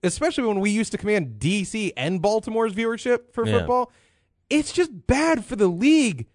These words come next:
Speaker 1: that the Redskins are such
Speaker 2: 'Cause
Speaker 1: viewer poison
Speaker 2: that's
Speaker 1: at
Speaker 2: the
Speaker 1: this
Speaker 2: thing.
Speaker 1: point.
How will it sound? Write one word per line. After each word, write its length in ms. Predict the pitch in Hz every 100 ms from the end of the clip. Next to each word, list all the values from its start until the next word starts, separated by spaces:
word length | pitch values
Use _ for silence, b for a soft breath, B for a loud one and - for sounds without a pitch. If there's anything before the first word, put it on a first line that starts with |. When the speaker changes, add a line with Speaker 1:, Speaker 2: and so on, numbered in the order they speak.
| _ _
Speaker 1:
that 160 | 220 196
the 80 | 202
Redskins 520 | 190 262 214 233 202
are 80 | 180
such 240 | - 220
Speaker 2:
'Cause 240 | 135 123 185
Speaker 1:
viewer 300 | 233 262 226
poison 720 | - - 285 320 220 139 98 -
Speaker 2:
that's 180 | 220 -
Speaker 1:
at 40 |
Speaker 2:
the 40 | 139
Speaker 1:
this 100 | 277
Speaker 2:
thing. 100 |
Speaker 1:
point. 120 | 113